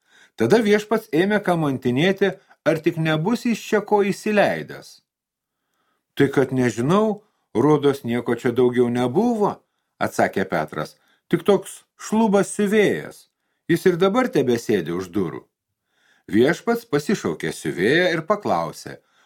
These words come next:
ar nepaėmė jis pakojo, o jeigu paėmė, tai kur padėjo. „O, Viešpatie,“ džiugiai atsakė siuvėjas,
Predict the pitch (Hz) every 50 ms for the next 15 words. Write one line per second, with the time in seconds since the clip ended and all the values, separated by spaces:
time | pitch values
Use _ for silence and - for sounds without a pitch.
0 | _ _ - 107 120 120 113 110 90 - - 110 123 156 185 190 196 185 165 127
1 | 127 156 151 - _ 190 185 185 - - 73 65 - - - - _ _ _ _
2 | _ _ _ - _ - 110 131 139 131 113 113 110 - - 87 80 82 85 87
3 | 101 135 170 180 - - _ 98 92 - - 110 95 82 - - 139 160 170 233
4 | 208 127 78 67 - - - _ _ _ _ _ _ _ _ _ _ _ _ _
5 | _ _ _ _ _ _ _ _ _ 185 226 254 262 247 233 190 147 165 214 226
6 | 220 196 - - - - 120 - - 104 92 76 - _ _ _ _ _ _ -
7 | 101 120 165 147 127 127 110 107 - - 104 90 - - 90 - - 107 95 98
8 | 92 82 76 71 - -